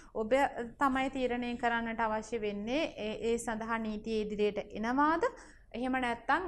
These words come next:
අ, තව දුරටත් මුළු ජීවිත කාලයම මේ හිංසනය විඳ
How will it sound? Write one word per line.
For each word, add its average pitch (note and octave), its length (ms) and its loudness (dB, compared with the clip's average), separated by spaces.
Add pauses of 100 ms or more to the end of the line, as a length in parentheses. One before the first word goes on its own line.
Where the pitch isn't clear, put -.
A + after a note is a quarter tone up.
අ, A3 180 0
තව A3+ 300 2
දුරටත් B3 380 2
මුළු A#3+ 200 -2
ජීවිත G#3+ 420 -6
කාලයම G3+ 500 0
මේ C4 140 -2
හිංසනය A#3 560 -2
විඳ A#3+ 140 -2